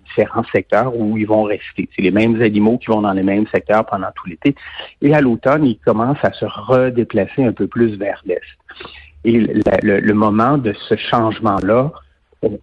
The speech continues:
pense que c'est à peu près au mois d'octobre. Fait que les données dont on dispose suggèrent que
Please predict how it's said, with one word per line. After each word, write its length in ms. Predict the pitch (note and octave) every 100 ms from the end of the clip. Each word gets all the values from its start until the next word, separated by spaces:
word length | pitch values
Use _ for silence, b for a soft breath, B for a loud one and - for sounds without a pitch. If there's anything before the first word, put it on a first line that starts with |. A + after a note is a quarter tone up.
| -
pense 340 | B2 B2 B2+
que 80 | - A#2
c'est 160 | A2+ A#2
à 80 |
peu 140 | G2+ G#2
près 300 | - C3 B2
au 80 | A#2
mois 200 | A2+ G#2+
d'octobre. 600 | G2+ F#2 - F#2 - - -
Fait 120 | -
que 220 | - -
les 300 | G#2+ A2 C#3
données 400 | C3+ A#2+ C#3+ E3 - -
dont 300 | A#2 C3 C3+
on 20 | A2+
dispose 560 | G2+ - - A#2+ C#3 - -
suggèrent 580 | B2+ G#2+ G#2+ A#2+ C#3+ -
que 240 | - A#2+